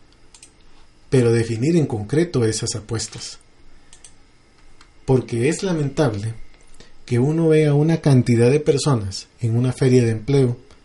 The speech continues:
que se sur-, se, se, se presentan varias veces durante el año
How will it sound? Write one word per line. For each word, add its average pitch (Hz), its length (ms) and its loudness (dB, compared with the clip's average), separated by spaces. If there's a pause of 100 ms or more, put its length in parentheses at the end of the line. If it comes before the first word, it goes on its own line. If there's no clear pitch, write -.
(460)
que 120 120 0
se 107 160 -2
sur-, 123 300 -2 (960)
se, 123 320 -12
se, 139 540 -10
se 123 140 -4
presentan 123 840 0
varias 120 360 2
veces 123 260 2
durante 117 360 -2
el 139 80 2
año 123 260 0